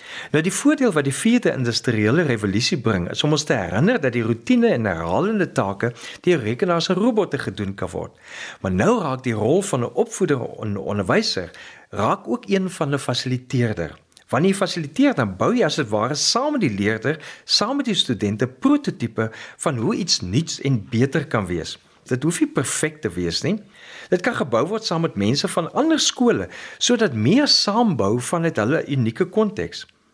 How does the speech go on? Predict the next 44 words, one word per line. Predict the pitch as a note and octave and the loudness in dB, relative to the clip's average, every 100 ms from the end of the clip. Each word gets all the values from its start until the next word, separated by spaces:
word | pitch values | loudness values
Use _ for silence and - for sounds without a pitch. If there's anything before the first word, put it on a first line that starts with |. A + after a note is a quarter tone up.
| _ - | _ -4
Ek | - | -2
het | - | 0
ergens | B2+ C#3 E3+ | 0 0 -2
gelees | - G2+ G#2+ D#3 | -2 0 0 0
dat | A2+ A2+ | -2 -2
'n | F#2 | -2
maatskappy | F#2 - A2+ - D#3+ | -2 -4 -8 -2 -2
vir | F3 A2+ | 0 -4
die | G2+ | -2
Indiese | D#3+ F3+ - | 0 0 -2
mark | F#2 G#2+ - | 0 -2 -2
goedkoop | - E3+ D3+ G2 | -6 0 -2 2
motorfietsse | G2 A2 D3+ B2+ - A2+ | 0 0 -2 -2 -2 -6
gebou | F#2+ F2+ F2 | -4 -2 -2
het. | E2 - - - - | -4 -10 -16 -14 -6
En | C#3 | -2
toe | G3 | -2
verkoop | G#3 - C#4 | -2 -2 0
die | F#3 | 2
motorfietsse | C#3 F3 G#3+ - - C3+ | 2 2 0 -2 -2 -2
baie | G2+ C3 F#3+ | 0 0 0
goed, | - C3+ | -2 -2
maar | C3+ | 0
nie | A3 | 0
vir | - | 0
die | C3 | 0
rede | G2 A#2+ F3+ | 2 2 2
wat | A#2 G2+ | 0 0
hulle | F#2 B2 | 0 0
bedoel | G#2 F2+ F#3 | 0 2 2
het | G#2 - | 0 -6
nie. | E2 - - - - - | -10 -12 -20 -20 -20 0
Die | C3+ | 4
motorfietsse | D#3+ A#3+ A3 G#3 G3 | 4 4 -2 -2 0
se | E3+ C#3 | 2 2
engines | E3+ C#4 A#3+ G2+ - | 2 4 2 0 -4
is | A2 | -4
toe | - | -2
gebruik | C3 C3 A2+ D3 F3+ | -2 0 0 0 0
om | C#3 | 0
waterpompe | G#2 B2+ - - D3 A#2 A2+ | 2 0 -2 -4 -2 -2 -2
aan | F#2+ A2+ | -2 -4
te | A2 | -4
dryf, | F#2+ F#2+ F2 | -2 -2 -2